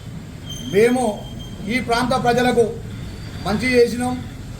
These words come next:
ఈ ప్రాంత ప్రజలను ఆదుకున్నామని చెప్పి తను చెప్పడం, ఇష్టారీతిన నోటికి ఎంతొస్తే అంత మాట్లాడడం ఆయన విచక్షణకు వదిలేస్తా ఉన్నాం. తోట ఆగయ్య అన్న వ్యక్తి గారి గతంలో కూడా చెప్పడం జరిగింది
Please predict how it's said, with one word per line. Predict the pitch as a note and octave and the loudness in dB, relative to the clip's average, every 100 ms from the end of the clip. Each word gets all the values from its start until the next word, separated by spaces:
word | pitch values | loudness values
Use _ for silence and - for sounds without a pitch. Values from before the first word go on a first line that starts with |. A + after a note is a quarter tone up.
| - G3+ B3 | -8 -4 -4
ఈ | |
ప్రాంత | - G#3 A#3+ A#3+ A3+ | -4 -4 -2 -2 0
ప్రజలను | G#3+ A#3+ B3 A3+ | 2 2 0 0
ఆదుకున్నామని | F#3 A#3+ A#3 B3+ B3+ A#3+ A3+ | 0 0 0 2 2 2 4
చెప్పి | G#3+ G#3+ A#3+ G#3 G3 - - - - - | 2 2 2 2 -2 -8 -10 -10 -8 0
తను | G3+ | 2
చెప్పడం, | G#3+ G#3+ G#3 A#3+ B3 B3 - - - - - - - - - | 4 4 4 4 4 2 -2 -6 -6 -8 -8 -8 -8 -8 -6
ఇష్టారీతిన | F3+ - C#4 C#4 C#4 C#4 C4 A3+ - - - - - - - - - - - | -6 2 4 4 2 0 0 -2 -4 -10 -10 -10 -10 -12 -12 -10 -10 -10 -4
నోటికి | F3+ A#3 A#3+ A3 | 2 4 4 2
ఎంతొస్తే | A#3 A#3 B3+ A#3 C#4 C#4 - - - | 0 2 0 2 4 4 0 -10 -8
అంత | G#3 | -4
మాట్లాడడం | A3 G3+ A3 B3 A#3+ A#3+ A#3+ A#3+ B3 - - - - - - - D#3+ | -4 -2 -2 0 2 4 2 0 -4 -10 -12 -12 -14 -14 -14 -6 -2
ఆయన | G#3+ | 0
విచక్షణకు | G3+ F3 A3+ A3+ A3+ G#3+ | 0 0 0 2 0 2
వదిలేస్తా | G3 G3 G3 G3 | 2 2 2 2
ఉన్నాం. | F3+ D#3+ C3+ - - - - - - - - - - - | 0 -2 -6 -8 -10 -8 -8 -10 -12 -14 -14 -14 -14 -6
తోట | D#3 F#3+ G#3+ | 2 4 6
ఆగయ్య | A3+ G#3+ G#3+ A3 A3 | 6 6 6 6 6
అన్న | G#3+ G#3 | 4 2
వ్యక్తి | G3 G3 A3 | 0 2 4
గారి | A3 A3 | 4 4
గతంలో | G3 A3 A3 A3 | 0 0 2 2
కూడా | A3 | 2
చెప్పడం | A3 G#3 A3+ A3 | 2 0 2 4
జరిగింది | A3 A3 A3 G3+ | 4 4 4 2